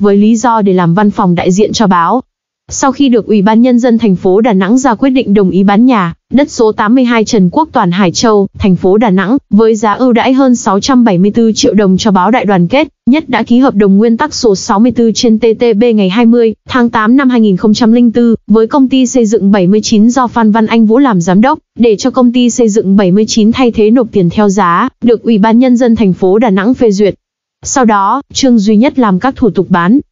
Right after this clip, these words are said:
chuyển nhượng nhà đất này cho công ty xây dựng bảy mươi chín. Để hợp thức nội dung đã thỏa thuận từ trước với Vũ, ngày mùng bốn tháng mười năm hai nghìn không trăm linh tư,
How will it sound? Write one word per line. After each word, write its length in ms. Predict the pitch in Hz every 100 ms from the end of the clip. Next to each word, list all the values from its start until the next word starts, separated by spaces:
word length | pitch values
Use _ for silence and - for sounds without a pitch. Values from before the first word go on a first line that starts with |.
| -
chuyển 240 | - 202
nhượng 200 | 202 208
nhà 160 | 226 202
đất 160 | 277
này 240 | 254 220 185
cho 120 | -
công 220 | 226 226
ty 160 | 220 233
xây 200 | 214 220
dựng 260 | 202 208 196
bảy 140 | 185
mươi 120 | 190 208
chín. 300 | 226 202 269 - _ _ _ -
Để 140 | 226
hợp 200 | 196 196
thức 160 | 311 302
nội 200 | 247 208
dung 220 | 226 226
đã 140 | 214
thỏa 200 | - 269
thuận 260 | 190 196 196
từ 140 | 208
trước 220 | 185 285 214
với 140 | 214
Vũ, 280 | 214 233 302 - -
ngày 160 | 233
mùng 240 | 226 233 202
bốn 220 | 196 233
tháng 200 | 240 233
mười 160 | 262 208
năm 160 | 226
hai 100 | 233
nghìn 160 | 214 180
không 180 | 214 208
trăm 180 | 233
linh 200 | 226 240
tư, 220 | 214 240